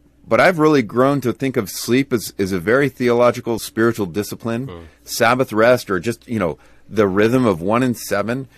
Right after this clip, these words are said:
Some of these things, this is not about legalistic debates anymore. This is, when you talk to, about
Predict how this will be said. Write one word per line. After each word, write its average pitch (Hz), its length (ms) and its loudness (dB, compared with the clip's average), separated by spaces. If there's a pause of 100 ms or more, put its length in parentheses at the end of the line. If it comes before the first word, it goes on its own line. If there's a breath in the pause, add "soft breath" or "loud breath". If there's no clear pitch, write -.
(140)
Some 165 240 -2
of 220 100 2
these 156 300 2
things, 127 580 -2 (960 soft breath)
this 156 240 -4
is 226 100 -4
not 208 180 4
about 143 200 4
legalistic 123 540 2
debates 92 360 -2
anymore. 90 340 -2
This 135 220 -4
is, 120 200 -4
when 110 200 0
you 131 100 2
talk 208 280 -4
to, 131 80 0
about 90 300 0